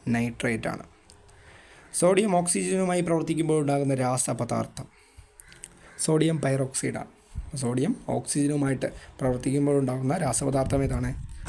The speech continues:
സോഡിയം peroxide-ാണ്. അടുത്ത്, ആ, കമ്പിളി വസ്ത്രങ്ങളും പട്ടുവസ്ത്രങ്ങളും ബ്ലീച്ച് ചെയ്യാൻ ഉപയോഗിക്കുന്ന സോഡിയം സംയുക്തം സോഡിയം peroxide-ാണ്.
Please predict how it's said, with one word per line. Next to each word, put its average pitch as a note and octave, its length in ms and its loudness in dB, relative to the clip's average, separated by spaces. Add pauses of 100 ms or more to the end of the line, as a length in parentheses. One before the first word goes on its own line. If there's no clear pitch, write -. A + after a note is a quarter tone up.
(140)
സോഡിയം B2+ 380 2 (180)
peroxide-ാണ്. A#2 800 -2 (2000)
അടുത്ത്, B2+ 280 -2 (800)
ആ, C#3 60 0 (220)
കമ്പിളി F#3 220 4
വസ്ത്രങ്ങളും F#3+ 480 0
പട്ടുവസ്ത്രങ്ങളും E3+ 680 0 (160)
ബ്ലീച്ച് E3 360 2
ചെയ്യാൻ D#3+ 280 4
ഉപയോഗിക്കുന്ന C#3 460 2
സോഡിയം C3+ 320 2
സംയുക്തം A2+ 440 -2 (1120)
സോഡിയം E3+ 360 2
peroxide-ാണ്. C#3+ 540 -2